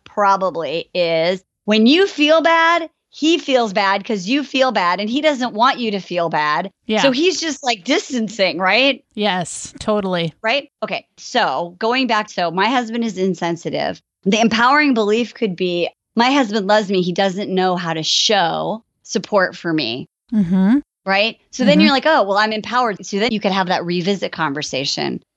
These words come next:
Speaker 1: "You know, I realize that when I say something that is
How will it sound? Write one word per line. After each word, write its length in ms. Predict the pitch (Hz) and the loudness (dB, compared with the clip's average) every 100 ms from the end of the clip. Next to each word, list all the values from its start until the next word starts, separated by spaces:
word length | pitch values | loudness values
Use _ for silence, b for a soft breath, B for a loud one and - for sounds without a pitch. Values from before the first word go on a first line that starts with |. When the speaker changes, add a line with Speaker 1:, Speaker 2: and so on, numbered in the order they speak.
| _ | _
Speaker 1:
"You 100 | 208 | 4
know, 340 | 269 370 392 - | 6 6 4 2
I 120 | 247 | 0
realize 960 | 240 214 302 392 214 175 165 165 190 - | 0 -2 -2 0 2 2 2 0 -4 -10
that 220 | 185 208 208 | -4 -2 0
when 140 | 214 | 2
I 220 | 220 269 | 2 2
say 720 | 277 - 233 220 214 214 214 214 | -2 0 2 4 4 2 0 -4
something 540 | 196 175 170 185 180 | -4 -4 -2 -2 0
that 160 | 170 - | -2 0
is 400 | 170 165 156 | 0 0 -4